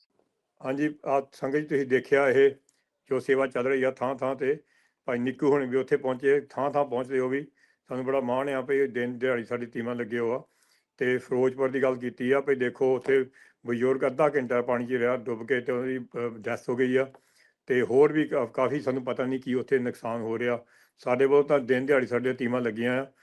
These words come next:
ਤੇ ਜਿੰਨਾ ਕੁਛ ਕਰ ਸਕਦੇ ਕਰਦੇ ਆ। ਸਾਡੀ ਇਹੀ ਬੇਨਤੀ ਆ ਸਾਰੇ ਜਿਹੜੇ ਜਥੇਬੰਦੀਆਂ ਉੱਥੇ ਲੱਗੀਆਂ,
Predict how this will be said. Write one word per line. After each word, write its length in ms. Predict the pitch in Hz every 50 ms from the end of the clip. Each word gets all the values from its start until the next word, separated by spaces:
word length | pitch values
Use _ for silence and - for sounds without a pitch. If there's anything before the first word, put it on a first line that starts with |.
| _ _ _ _ _ _
ਤੇ 100 | - 139
ਜਿੰਨਾ 320 | 117 107 123 120 127 135 135
ਕੁਛ 200 | 135 135 123 -
ਕਰ 160 | - 127 117
ਸਕਦੇ 320 | - - 123 113 120 131
ਕਰਦੇ 360 | 123 120 113 104 107 113 110
ਆ। 120 | 117 110 110 -
ਸਾਡੀ 260 | - 123 117 123 127
ਇਹੀ 400 | 127 120 127 131 131 135 135 131 _ _ _ _ - -
ਬੇਨਤੀ 340 | 117 123 120 123 - 143 127
ਆ 120 | 135 131
ਸਾਰੇ 380 | 123 - - 147 160 165 165 151
ਜਿਹੜੇ 260 | 147 151 156 147 135
ਜਥੇਬੰਦੀਆਂ 560 | 117 120 120 - 131 127 127 127 120 127 135
ਉੱਥੇ 160 | 127 - 147
ਲੱਗੀਆਂ, 400 | 131 117 110 107 117 120 123 135